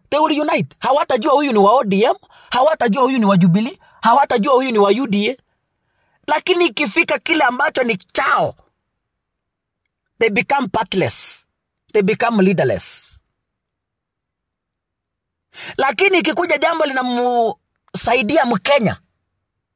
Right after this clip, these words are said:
hapo ndio mambo ya party yanaingia. Hapo ndio mambo ya ukabila, huyu ni Mjaluo, huyu ni Mkikuyu. I don't know what, and other types of nonsense that these politicians spew.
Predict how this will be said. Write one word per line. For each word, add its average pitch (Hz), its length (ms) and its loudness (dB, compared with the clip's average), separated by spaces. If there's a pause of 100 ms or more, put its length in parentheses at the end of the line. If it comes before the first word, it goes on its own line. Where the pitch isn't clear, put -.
(720)
hapo 214 280 0
ndio 190 180 4
mambo 208 240 0
ya 175 120 4
party 190 300 0
yanaingia. 170 500 0 (1300)
Hapo 175 260 0
ndio 180 140 4
mambo 190 220 2
ya 180 80 4
ukabila, 180 320 2
huyu 190 140 6
ni 180 60 4
Mjaluo, 175 440 2 (800)
huyu 202 180 4
ni 185 80 4
Mkikuyu. 180 500 -2 (640)
I 180 140 2
don't 226 180 2
know 214 160 2 (100)
what, 202 120 2 (220)
and 285 200 0 (280)
other 311 220 -4
types 254 340 -2
of 165 120 -2
nonsense 175 1040 0 (380)
that 208 140 -2
these 269 160 -2
politicians 170 760 0 (520)
spew. 143 480 -2